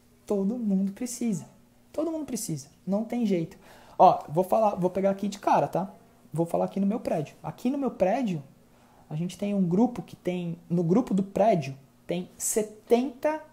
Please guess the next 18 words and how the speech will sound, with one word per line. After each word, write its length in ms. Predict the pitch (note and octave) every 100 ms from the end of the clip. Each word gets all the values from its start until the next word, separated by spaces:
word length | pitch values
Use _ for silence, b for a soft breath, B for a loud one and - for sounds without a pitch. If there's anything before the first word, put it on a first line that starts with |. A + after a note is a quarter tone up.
| -
e 100 | G3
seis 540 | F#3+ - - F#3+ A3 -
pessoas. 720 | E3 - F3 G3+ E3 D3+ -
Vamos 180 | E3 A#3
supor 160 | A#3 -
que 80 |
tem 160 | - G#3+
alguns 260 | F#3+ G3+ G3
apartamentos 440 | G3 G3 F#3+ G3
que 80 | -
tem 140 | F#3+
duas 160 | F#3 F#3
pessoas, 420 | D#3+ - G3 F3
tipo 220 | - -
mãe 180 | E3+ F3
e 40 | E3
filho, 460 | - A3 G#3 E3+
ou 380 | E3 E3 D#3